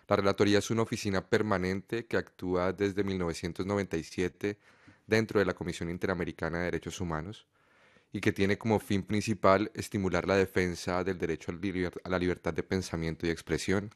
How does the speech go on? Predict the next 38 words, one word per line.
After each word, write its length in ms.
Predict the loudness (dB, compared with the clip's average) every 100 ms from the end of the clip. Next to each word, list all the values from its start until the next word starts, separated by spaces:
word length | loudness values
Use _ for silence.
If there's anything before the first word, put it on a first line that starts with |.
| _
en 80 | -4
las 160 | -2
Américas. 560 | -2 -4 -6 -12 -18 -20 _ _ _ _ _ _ _ -20 -20 _ _ _ _ 6
En 360 | 8 10 8 8
dos 180 | 8
mil 140 | 6 2
diecisiete, 800 | 2 0 -2 4 6 6 2 -6 -6
hace 240 | -4 0
ya 120 | 0
cinco 480 | 0 -2 -2 0 0
años, 420 | 0 -4 -12 -18 _ _ _ _ _ _ _
la 140 | 4
Relatoría 380 | 4 4 4 2
Especial 360 | 2 2 4 4
para 140 | 6
la 80 | 6
Libertad 280 | 4 2 0
de 40 |
Expresión 460 | 0 -2 -2 -4 -4
tomó 260 | -4 -6
conocimiento 840 | -4 -4 -4 -4 -4 -4 -2 0 0
de 140 | 2
los 140 | 2 0
primeros 340 | -2 0 2
reportes 720 | 0 2 2 2 2 -2 -4 -16 -20 -20 _ -2
relacionados 560 | 2 2 2 2 2
con 120 | 2 2
el 120 | 2
uso 260 | 0 2
del 120 | 2 4
software 500 | 2 4 4 4 0
malicioso 640 | 2 2 2 4 4 2
de 20 |
espionaje 420 | 0 0 -2 -4
Pegasus 600 | 0 4 6 6 4 0
en 80 | 2
las 160 | 0 0
Américas. 560 | -2 -4 -6 -16 -18